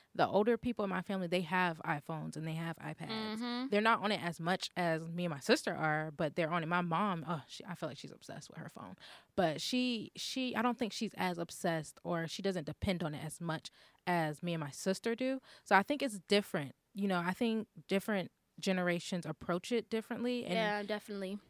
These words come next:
Speaker 1: yeah, so I think when we're older, we're definitely gonna still have it because
Speaker 2: I
Speaker 1: it's
Speaker 2: just
Speaker 1: always
Speaker 2: can't
Speaker 1: been
Speaker 2: imagine
Speaker 1: with us.
Speaker 2: Twitter with a bunch of forty-year-olds. Like,
Speaker 1: It's,
Speaker 2: what?
Speaker 1: yeah, it's kinda weird.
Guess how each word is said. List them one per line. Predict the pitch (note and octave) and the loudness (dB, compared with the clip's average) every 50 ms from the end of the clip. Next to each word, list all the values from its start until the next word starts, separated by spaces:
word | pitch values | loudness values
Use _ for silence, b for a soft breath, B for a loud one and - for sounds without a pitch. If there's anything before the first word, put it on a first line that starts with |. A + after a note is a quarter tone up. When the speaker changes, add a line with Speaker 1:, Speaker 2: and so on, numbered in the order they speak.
| _ _ - | _ _ -4
Speaker 1:
yeah, | - A3 G#3 G3 | 2 2 4 4
so | - G#3 | 6 6
I | G3 G#3+ | 4 4
think | - D4 C4 G#3 | 4 2 2 2
when | G3 F#3+ F3+ D#3+ | 2 2 2 4
we're | F3 F3+ G#3+ A#3 | 6 6 6 6
older, | A3+ A#3 C4 B3+ C4+ A3+ | 6 4 4 4 4 4
we're | G#3 A#3+ A#3+ | 6 4 4
definitely | F#3 - F3+ F#3+ - - G3 F#3 | 4 4 2 2 2 2 -4 -2
gonna | E3 D#3+ E3 D#3 D3+ | 0 0 0 0 -2
still | - - F3 F3 E3+ D#3 D3+ D3+ D3 C3+ B2+ - _ _ _ _ _ _ _ - | -2 0 2 4 6 6 6 4 2 0 -4 -10 _ _ _ _ _ _ _ -8
have | - - G3 F#3+ F#3 D#3 | 0 4 6 6 6 4
it | D3 B2 | 0 -6
because | - D#3 - F3 D#3 F#3 | -6 -4 -2 -2 0 0
Speaker 2:
I | |
Speaker 1:
it's | A#3+ B3 | 0 -2
Speaker 2:
just | D4 C#4 E3+ | -2 2 2
Speaker 1:
always | F#3+ F3+ F3+ E3+ F#3 | 4 4 4 2 2
Speaker 2:
can't | G#3+ G#3 F#3 F3 | 2 2 2 2
Speaker 1:
been | F3 F#3 | 2 4
Speaker 2:
imagine | F#3+ F3+ F#3 F#3 F#3 D#3 | 4 4 4 4 2 0
Speaker 1:
with | D3 D3 | -2 0
us. | D3+ | 0
Speaker 2:
Twitter | D3+ F#3 D#3+ E3+ E3+ E3 | 0 0 0 0 -2 -4
with | E3 D#3+ | -4 -4
a | D3+ | -6
bunch | - - E3+ F3 - | -8 -10 -12 -12 -12
of | F#3 | -14
forty-year-olds. | - - E3 D#3+ - F2+ G2 - - A#1+ - - - - - - | -14 -12 -12 -12 -12 -12 -12 -10 -10 -12 -12 -12 -14 -16 -16 -16
Like, | - - - - | -14 -12 -8 -6
Speaker 1:
It's, | A3 G#3+ | -6 -6
Speaker 2:
what? | - E3+ F#3+ G#3+ A#3+ | -6 -8 -8 -6 -4
Speaker 1:
yeah, | B3 G3 F3+ E3 E3 | -4 -2 -2 -2 -2
it's | E3+ - | -4 -4
kinda | - G3 D#3+ D3 | -6 -6 -4 -2
weird. | D3 D3 C#3+ C3+ C#3 D#3+ | -2 -2 -2 -4 -4 -6